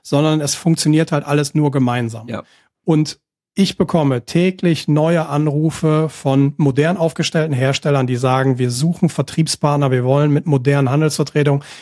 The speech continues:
Speaker 1: Industrievertretungen arbeiten, könnt ihr da vermitteln? Und genau dafür wollen wir halt auch an diesem Summit eine Plattform bieten. Da kommen gute Leute eben hin und wir wollen den Austausch stärken, alle per Du, das sage ich jetzt schon mal, das
Speaker 2: Mhm.
Speaker 1: ist Grundvoraussetzung, dass man da
Speaker 2: Ja,
Speaker 1: reinkommt.
Speaker 2: ja, ja.
Speaker 1: <laughs> Aber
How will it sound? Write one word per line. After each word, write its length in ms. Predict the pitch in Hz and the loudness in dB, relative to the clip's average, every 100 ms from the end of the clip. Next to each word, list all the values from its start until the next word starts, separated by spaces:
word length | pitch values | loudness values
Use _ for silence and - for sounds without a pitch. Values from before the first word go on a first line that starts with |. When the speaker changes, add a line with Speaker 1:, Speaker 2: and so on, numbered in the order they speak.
| - | -4
Speaker 1:
Industrievertretungen 840 | 143 131 175 165 147 151 143 131 | -2 0 0 0 0 0 0 -2
arbeiten, 680 | 139 139 160 156 170 156 147 | 0 0 2 0 0 -2 -4
könnt 280 | 139 151 - | -2 -4 -2
ihr 60 | 139 | -4
da 160 | 135 | -2
vermitteln? 640 | 131 143 139 156 165 160 - - - - | -2 0 0 2 2 2 -2 -12 -16 -2
Und 160 | 156 | 0
genau 400 | 139 135 139 156 | 4 4 4 4
dafür 420 | 139 139 147 156 135 | 2 0 0 -2 0
wollen 220 | 135 139 | 0 2
wir 100 | 127 | 0
halt 160 | 131 | -2
auch 160 | 135 127 | -2 -2
an 80 | 131 | 0
diesem 180 | 131 127 | 0 0
Summit 300 | - 151 143 | 0 0 0
eine 120 | 117 | -4
Plattform 480 | - 160 - 165 151 | -4 -4 0 0 0
bieten. 360 | 165 196 156 | 0 0 -2
Da 80 | 143 | -2
kommen 240 | - 139 | 0 0
gute 260 | 135 202 196 | 2 2 2
Leute 360 | 147 151 156 160 | 0 0 -2 -2
eben 220 | 147 143 | -2 0
hin 200 | 143 147 | 0 0
und 100 | 131 | -2
wir 100 | 131 | -2
wollen 180 | 135 131 | 0 0
den 100 | 131 | -2
Austausch 460 | 123 156 - 147 | -2 -2 0 -2
stärken, 480 | - 156 147 156 143 - - _ | -2 -2 -2 -2 -4 -4 -20 _
alle 220 | 165 220 220 | -2 0 0
per 260 | - 156 | -2 -2
Du, 300 | 139 185 233 | 0 0 0
das 180 | 214 135 | -2 -4
sage 200 | 143 156 | -4 -4
ich 60 | 131 | -4
jetzt 140 | 175 | -4
schon 140 | 185 | -2
mal, 220 | 180 202 220 | -2 -2 -4
das 200 | 156 120 | -6 -8
Speaker 2:
Mhm. 60 | |
Speaker 1:
ist 60 | - | -6
Grundvoraussetzung, 720 | 175 190 170 151 - - 190 - | -4 -2 -2 0 0 0 -2 -2
dass 160 | - | -6
man 80 | 143 | -4
da 60 | 139 | -2
Speaker 2:
Ja, 60 | |
Speaker 1:
reinkommt. 280 | 190 208 226 | -2 0 0
Speaker 2:
ja, 100 | 104 113 | 0 0
ja. 180 | 113 - - - - - | -4 -4 -6 -4 -4 -2
Speaker 1:
<laughs> 540 | 254 - - 143 180 | -4 -4 -10 -6 -4
Aber 300 | - 170 170 | -2 -2 -2